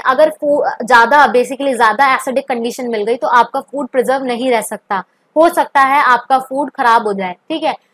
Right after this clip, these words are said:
तो आप लोगों ने देखा होगा कि आपका जो foods होते हैं, rancidity और ये corrosion, basically आपके food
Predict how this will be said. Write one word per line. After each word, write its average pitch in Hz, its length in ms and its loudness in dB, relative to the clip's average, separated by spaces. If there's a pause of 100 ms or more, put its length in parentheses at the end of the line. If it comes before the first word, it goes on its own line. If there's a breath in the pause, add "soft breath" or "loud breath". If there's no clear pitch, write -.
(120)
तो 294 80 4
आप 247 280 6
लोगों 277 200 0
ने 302 100 -4
देखा 277 300 -2
होगा 262 260 0
कि 277 140 -6
आपका 247 280 0
जो 277 140 -4
foods 269 400 -8
होते 233 220 -2
हैं, 247 160 -4
rancidity 220 760 -2 (260)
और 247 200 6
ये 233 180 2 (100)
corrosion, 233 500 2 (300)
basically 302 360 0
आपके 302 260 4
food 311 340 -2